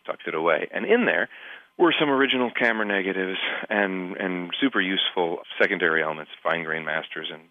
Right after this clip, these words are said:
dupe negatives, which are elements that are very commonly used in film restoration. But the biggest find in there was the original negative of, of Jules Dassin's Night in the City, which was incredible to come across. And even more incredible,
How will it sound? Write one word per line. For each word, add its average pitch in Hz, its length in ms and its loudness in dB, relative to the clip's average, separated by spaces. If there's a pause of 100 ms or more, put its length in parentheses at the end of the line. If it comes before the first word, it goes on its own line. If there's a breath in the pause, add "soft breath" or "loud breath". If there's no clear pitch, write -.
dupe 101 160 -12
negatives, 78 380 -6 (600 loud breath)
which - 160 -2
are 78 180 4
elements 85 380 2
that 82 80 -4
are 82 80 0
very 80 180 0
commonly 80 400 -4
used 78 180 -14
in 80 80 -12
film 95 220 -8
restoration. 78 560 -4 (380)
But 135 280 4 (480 loud breath)
the 104 120 -2
biggest 113 340 2
find 85 240 0
in 82 120 -14
there 82 200 -8
was 85 180 -6 (140)
the 85 400 -4
original 92 320 2
negative 87 240 2
of, 80 140 -2 (160)
of - 100 -4 (100)
Jules 82 240 -8
Dassin's 82 320 0
Night 82 140 -6
in - 60 -18
the - 120 -20
City, 87 240 -2 (580 loud breath)
which 110 180 0
was 98 100 2 (400)
incredible 98 640 2 (420)
to 82 280 -2 (600)
come 110 140 0
across. 85 400 -2 (480 loud breath)
And 113 120 0
even 104 180 2
more 180 180 4
incredible, 95 680 0